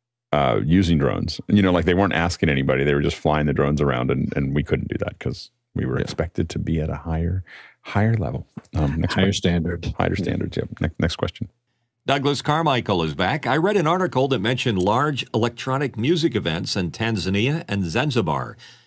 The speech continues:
Speaker 3: Considering that many vendors, example Roland, have territory restrictions on sales and focus mostly on North America, Europe, Asia,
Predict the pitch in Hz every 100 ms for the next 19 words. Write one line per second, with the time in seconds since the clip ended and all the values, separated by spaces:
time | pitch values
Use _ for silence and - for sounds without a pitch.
0 | _ - 113 - 170 175 131 101 107 131
1 | 98 98 90 127 151 - 82 87 85 82
2 | 73 85 127 87 78 82 87 76 95 104
3 | 87 107 87 80 - 101 - 101 80 78
4 | - 98 101 120 - 82 113 104 95 -
5 | 87 120 - 92 85 76 71 80 90 -
6 | 80 82 78 80 73 80 76 - 90 127
7 | 87 80